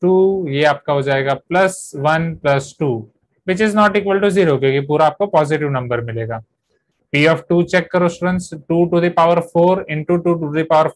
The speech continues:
five, it will give you thirty-two। Two cube eight, eight five जा forty, two square four, four two जा eight, then, uh, minus two plus two, यहाँ पे भी ज़ीरो हो रहा है, टू माइनस टू कैंसिल,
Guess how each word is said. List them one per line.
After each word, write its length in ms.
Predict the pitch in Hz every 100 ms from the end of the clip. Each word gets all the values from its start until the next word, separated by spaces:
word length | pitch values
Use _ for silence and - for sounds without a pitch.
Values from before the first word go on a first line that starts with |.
| 147
five, 260 | 156 196 202 135
it 80 | 143
will 140 | 135
give 140 | 131 127
you 60 | 127
thirty-two। 460 | 127 127 147 143 185 247 _ _ _ _ _ _
Two 120 | 156 147 175
cube 160 | 165 165
eight, 240 | 190 214 -
eight 300 | 143 147 147
five 160 | 143 139
जा 80 | 139 139
forty, 400 | 139 139 180 190 214 - _ 151
two 100 | 147 -
square 300 | 170 165 165
four, 160 | 165 180 175 143
four 100 | 143
two 160 | 147 143 151
जा 100 | 147 143
eight, 180 | 170 - _ _ _ _ _ _ _ _ _ _ _ -
then, 340 | 147 180 190 185 160
uh, 480 | 127 123 123 123 123 - _ _ _ _ _ _ _
minus 420 | 156 151 165 170 170
two 120 | 156
plus 160 | 139 131 -
two, 60 | 123
यहाँ 100 | 131
पे 120 | 143 151
भी 120 | 165
ज़ीरो 280 | 156 156 165
हो 100 | 165
रहा 120 | 175
है, 120 | 247 - _ _ _ _
टू 120 | 151
माइनस 380 | 160 156 160 160
टू 80 | 170
कैंसिल, 460 | 165 160 147 175 214